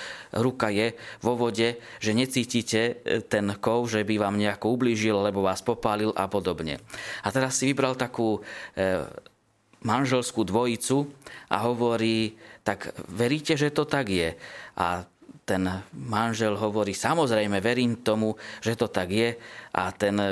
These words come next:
pán, ten sprievodca hovorí: „Tak môžete to aj vyskúšať. Kto to chce vyskúšať?“ A ten manžel hovorí: „No ja tomu verím, ale skúšať to nebudem.“ A tá jeho manželka hovorí, "Že jasné, že chcem to vyskúšať." Tak to aj vyskúšala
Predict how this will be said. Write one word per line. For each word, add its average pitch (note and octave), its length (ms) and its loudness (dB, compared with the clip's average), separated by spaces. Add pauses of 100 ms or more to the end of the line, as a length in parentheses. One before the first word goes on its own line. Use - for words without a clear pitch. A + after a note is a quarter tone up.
(220)
pán, G#2 240 2
ten G2+ 160 0
sprievodca G#2+ 560 0
hovorí: G2+ 260 2
„Tak G2+ 160 -2
môžete C3 380 0
to B2+ 160 2
aj A#2 80 0
vyskúšať. A2 580 0 (600)
Kto D3 260 -2
to D3+ 160 0
chce - 160 -2
vyskúšať?“ F#2+ 600 0 (360)
A - 80 -2
ten G#2+ 160 0
manžel A#2+ 400 2
hovorí: A2+ 320 2
„No D3 160 4
ja D3+ 140 2
tomu B2+ 240 2
verím, C3 260 2
ale A2 160 0
skúšať B2 400 -2
to A2 140 2
nebudem.“ D2 500 -2 (460)
A - 80 -4
tá G#2 100 2
jeho A2+ 240 2
manželka A2 480 2
hovorí, G2+ 180 0
"Že A#2 60 6
jasné, F3+ 300 0
že A#2+ 100 2
chcem C#3 240 0
to G#2 140 0
vyskúšať." E2+ 640 -2
Tak G2 160 -2
to G2+ 160 2
aj F#2 80 -2
vyskúšala B2+ 720 0